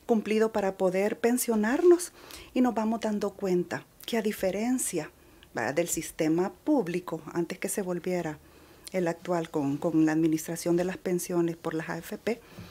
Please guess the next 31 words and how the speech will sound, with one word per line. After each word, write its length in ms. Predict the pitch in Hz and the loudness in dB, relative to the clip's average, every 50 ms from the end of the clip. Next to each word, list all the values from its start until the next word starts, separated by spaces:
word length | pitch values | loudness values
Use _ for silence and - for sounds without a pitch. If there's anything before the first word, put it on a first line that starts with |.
| - - - - - - - | -18 -20 -20 -20 -12 -6 -4
nos 140 | 220 214 | 0 2
dábamos 320 | - 196 190 196 214 226 - | 4 4 4 4 2 0 2
cuenta 300 | - 233 233 233 - 233 | 2 2 2 4 2 2
que 100 | - 226 | 2 2
las 120 | 220 208 | 2 2
personas 400 | - 208 190 - 214 208 208 214 | 0 -2 -2 0 0 0 0 0
se 80 | - 233 | -2 -2
podían 360 | - 180 180 185 180 185 190 | 0 0 0 2 2 2 2
retirar 540 | 226 214 214 208 196 185 202 233 285 320 - - _ - - - - | 0 -2 -4 -4 -2 -2 -2 -2 -4 -4 -8 -14 _ -20 -20 -10 -4
con 140 | 180 180 175 | 0 2 2
el 80 | 165 | 2
setenta 380 | - - 165 - 156 156 160 113 | 2 0 -2 0 0 0 0 -2
y 60 | - | -6
cinco 320 | - - 170 165 156 160 - | -4 -4 -4 -4 -4 -4 -6
por 120 | 165 170 | -8 -8
ciento, 460 | - - - 233 226 226 220 220 220 | -6 -2 -2 0 0 -2 -2 -4 -6
con 140 | - 190 180 | -4 -2 0
el 80 | 175 170 | 0 0
ochenta 400 | 165 - - 175 165 156 151 151 | -2 -2 -2 -2 -2 0 -2 -4
y 60 | 151 | -6
cinco, 420 | 147 - 226 233 254 - 254 240 - - - - - - | -4 -4 -2 -2 -2 -2 -4 -6 -8 -10 -20 -18 -8 -4
y 100 | 185 185 | -2 -2
algunas 460 | 170 170 - 202 240 247 262 226 240 | -2 0 -2 0 0 0 0 0 0
incluso 460 | 233 220 214 - 262 294 294 - 247 | -2 -2 -2 -2 -2 -2 0 0 0
lo 100 | 233 226 | 0 0
lograron 460 | 208 208 196 202 208 220 233 254 247 | -2 -2 -4 -4 -4 -4 -2 -2 -4
con 200 | - - 196 185 | -4 -2 0 0
un 100 | 180 185 | 0 0
cien 220 | 180 - 196 190 180 | 0 -2 -2 -2 -2
por 160 | - 170 175 | -2 -4 -4
ciento. 500 | - - 269 285 294 277 277 175 180 | -2 0 2 4 4 4 2 0 -4